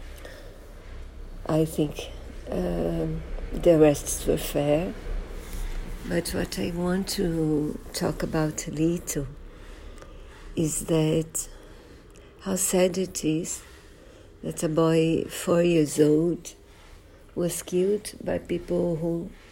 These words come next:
should protect him. And I'm also very sad by, for his father, because he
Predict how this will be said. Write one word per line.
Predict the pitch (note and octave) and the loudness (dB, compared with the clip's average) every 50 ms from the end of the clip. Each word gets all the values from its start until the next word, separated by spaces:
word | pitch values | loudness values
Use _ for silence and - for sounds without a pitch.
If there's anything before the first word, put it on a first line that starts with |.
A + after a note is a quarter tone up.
| - - - - - - - - - - - - | -20 -20 -20 -20 -20 -20 -20 -20 -20 -20 -20 -18
should | - - - - F#3 E3 - - | -12 -8 -4 -4 -4 -4 -4 -6
protect | - E3+ D#3+ D#3 - - E3 E3 D#3+ D#3+ - - | -4 -4 -4 -4 -4 -4 -4 -4 -4 -4 -8 -6
him. | - G#3+ A3 A3 A3+ A#3 A3+ - - - - - - - - - - - - - - - - - - - - - - - - - - | -4 -2 0 0 0 -2 -4 -8 -14 -20 -20 -20 -20 -20 -20 -20 -20 -20 -20 -20 -20 -20 -20 -20 -20 -20 -20 -20 -20 -20 -18 -10 -6
And | - F#3 F#3 F3+ F#3 | -2 -2 0 2 2
I'm | F3+ F3+ F3+ | 2 2 2
also | F3 F3 - - - - F#3 | 2 0 0 -2 -4 -4 -4
very | F3 E3 F3 F3 E3+ E3+ E3+ | -2 -2 0 0 0 0 -2
sad | E3 - - E3+ E3 E3 D#3+ - - | -4 -2 0 0 2 2 0 -2 -4
by, | E3+ E3 D#3+ D#3+ D#3+ D#3+ F3 - - - - - - - - - - - - - - - - - - - - - | -2 -2 0 0 -2 -4 -6 -8 -12 -16 -18 -20 -20 -20 -20 -20 -20 -20 -20 -20 -20 -20 -20 -20 -20 -20 -18 -16
for | - - F3 E3+ | -12 -6 -4 -2
his | D3+ D#3+ E3+ - - - | -2 -2 -2 -4 -4 -4
father, | E3 D3+ D3 D3 D#3 D#3 F3 G3 G#3 A3 B3+ - - - - - - - - - - - - - - - - - - - - - | -2 0 0 0 0 2 2 2 2 0 -2 -6 -10 -14 -16 -16 -16 -16 -16 -16 -16 -16 -14 -14 -16 -14 -14 -14 -12 -10 0 2
because | - F3 F3 - F3+ F3 E3 D#3+ D#3+ - - | 2 2 4 4 4 4 4 4 2 -4 -6
he | - F#3 F3+ F3 E3+ E3+ E3+ E3 E3 - - | -2 0 0 2 2 4 4 2 2 0 0